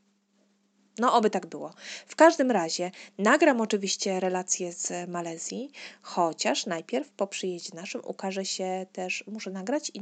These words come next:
ukaże się relacja, którą jestem jeszcze wam winna, z Jordanii, bo byliśmy w międzyczasie jeszcze w Jordanii, nad Morzem Martwym i tutaj też mam bardzo ciekawy odcinek do nagrania. Mm, tak, ale to już w grudniu.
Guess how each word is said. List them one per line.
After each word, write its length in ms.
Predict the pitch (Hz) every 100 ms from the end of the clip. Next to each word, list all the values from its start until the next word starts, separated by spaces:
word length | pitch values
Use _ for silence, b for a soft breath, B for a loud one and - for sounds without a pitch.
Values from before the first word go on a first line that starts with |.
| -
ukaże 340 | 202 190 196
się 260 | 202 196 202
relacja, 460 | 196 165 - - 196
którą 240 | - 202
jestem 240 | 190 202
jeszcze 220 | 196 - 202
wam 180 | 196
winna, 300 | 190 185 233 294 B B B
z 140 | - 165
Jordanii, 640 | 151 - 311 311 175 175
bo 80 | 180
byliśmy 360 | 196 208 - 202
w 60 |
międzyczasie 480 | 190 185 190 190 -
jeszcze 200 | 170 -
w 60 | 170
Jordanii, 420 | 160 - 226 208
nad 160 | 175 160
Morzem 220 | 156 160
Martwym 380 | 208 - 185 185 B B B -
i 200 | 208 196
tutaj 400 | - 196 190 175
też 240 | 262 302
mam 160 | 226 196
bardzo 300 | 180 175 180
ciekawy 360 | 185 - 175
odcinek 360 | - - 185 180
do 80 | 185
nagrania. 400 | 180 - - 202 _ _
Mm, 400 | 185 165 190 262 311 _ _ _ _ _ _ _
tak, 300 | - - - _ _ _ _
ale 120 | -
to 120 | 196 262
już 140 | 233
w 60 | -
grudniu. 420 | 151 - 135